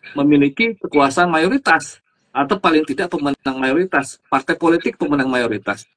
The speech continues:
Kalau kita baca misalnya pendukung-pendukung, eh, par-, partai politik pendukung Prabowo misalnya, kalau misalnya Prabowo dilantik, maka kemungkinan besar porsi suara yang paling banyak di dalam koalisi Prabowo ini adalah, eh,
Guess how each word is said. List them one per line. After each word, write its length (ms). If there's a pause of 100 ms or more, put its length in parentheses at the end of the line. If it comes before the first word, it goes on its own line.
(260)
Kalau 240
kita 160
baca 320
misalnya 320
pendukung-pendukung, 720
eh, 400
par-, 320 (160)
partai 320
politik 400
pendukung 320
Prabowo 460
misalnya, 680 (340)
kalau 320
misalnya 320
Prabowo 320
dilantik, 560 (400)
maka 280
kemungkinan 520
besar 320 (640)
porsi 320
suara 400
yang 160
paling 320
banyak 320
di 80
dalam 320
koalisi 320
Prabowo 480
ini 160
adalah, 320 (320)
eh, 320